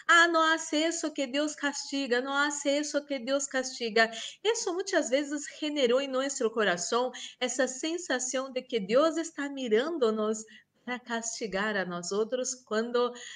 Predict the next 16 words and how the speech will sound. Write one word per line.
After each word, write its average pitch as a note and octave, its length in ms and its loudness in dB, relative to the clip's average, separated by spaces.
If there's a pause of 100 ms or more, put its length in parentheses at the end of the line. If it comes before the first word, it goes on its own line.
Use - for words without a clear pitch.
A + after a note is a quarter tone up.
(400)
nos A3 160 2
erramos, A3+ 840 2
quando A3 120 2
erra-, G#3+ 260 0
no-, G#3+ 240 0
erramos, A#3 680 2
quando G#3+ 280 0
nos G#3 240 -2
equivocamos. F#3 920 -6
Pero C#4 260 0
não D#4+ 160 -2
é E4+ 80 0
assim, E4+ 480 -2
amado F3+ 380 2
e E3+ 80 0
amada. G#3+ 520 4